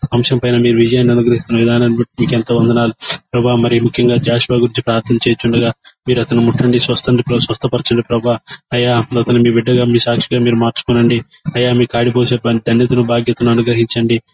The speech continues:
ఆ కుటుంబానికి ఆదరణకర్తగా మీరు ఉండండి, ధైర్యాన్ని చెప్పండి తండ్రి.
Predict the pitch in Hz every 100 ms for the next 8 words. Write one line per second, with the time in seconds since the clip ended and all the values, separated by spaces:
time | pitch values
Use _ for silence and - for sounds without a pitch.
0 | - 117 - 120 123 123 120 117 123 120
1 | 120 - 120 117 113 117 120 117 117 117
2 | 127 123 120 113 117 - 113 113